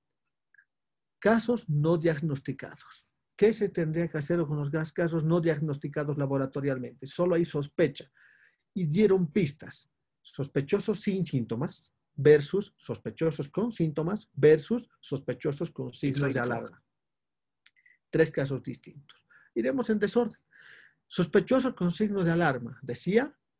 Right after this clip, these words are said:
Speaker 1: los casos sospechosos que tengan signos de alarma serán referidos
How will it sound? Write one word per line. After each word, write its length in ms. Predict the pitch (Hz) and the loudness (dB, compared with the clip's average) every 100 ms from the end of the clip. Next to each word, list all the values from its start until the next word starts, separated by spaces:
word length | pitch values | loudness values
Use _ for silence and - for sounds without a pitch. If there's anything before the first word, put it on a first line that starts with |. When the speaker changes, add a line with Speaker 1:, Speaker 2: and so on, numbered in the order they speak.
| _ _ _ _ | _ _ _ _
Speaker 1:
los 180 | 147 139 | -6 -4
casos 360 | - 254 269 - | 0 2 0 -4
sospechosos 580 | 175 170 156 165 156 156 | -4 -4 0 -2 -2 -6
que 140 | 143 | -6
tengan 280 | 147 143 139 | -4 -2 -2
signos 360 | 151 143 131 | -2 -2 -4
de 60 | 120 | -4
alarma 300 | 131 151 170 | -6 -2 -2
serán 280 | - 143 156 | -2 -4 -4
referidos 680 | 143 143 147 147 175 180 | -4 -2 -2 0 -2 -4